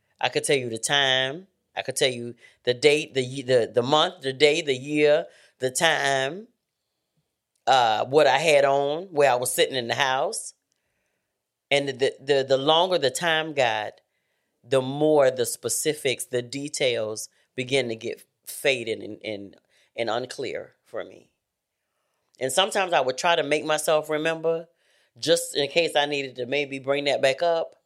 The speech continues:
But when I tell you, the lo-, the, the more time passed and the more we began to rebuild and the more we began to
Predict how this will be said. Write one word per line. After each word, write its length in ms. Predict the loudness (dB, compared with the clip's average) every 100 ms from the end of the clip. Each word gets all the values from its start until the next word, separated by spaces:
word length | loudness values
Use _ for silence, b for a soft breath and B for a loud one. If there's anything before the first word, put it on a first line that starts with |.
| _ _ _ _ _ _
But 220 | 2 2
when 140 | 4 2
I 100 | 2
tell 260 | 4 4
you, 380 | 4 0 -4 -8 _ _ _
the 160 | 2
lo-, 280 | 4 4 2
the, 260 | 4 4 4
the 100 | -2
more 240 | 0 0
time 340 | 0 -2 -2 -2
passed 360 | 2 2 0
and 140 | -4 -4
the 60 |
more 240 | 0 0 0
we 100 | -4
began 380 | -4 -2 -2
to 80 | -4
rebuild 600 | -6 -8 -4 -2 0 -2
and 200 | -8 -12 _ b b -4
the 100 | 0
more 220 | 2 2
we 160 | 0
began 420 | -6 -6 0 0 0
to 380 | 0 2 2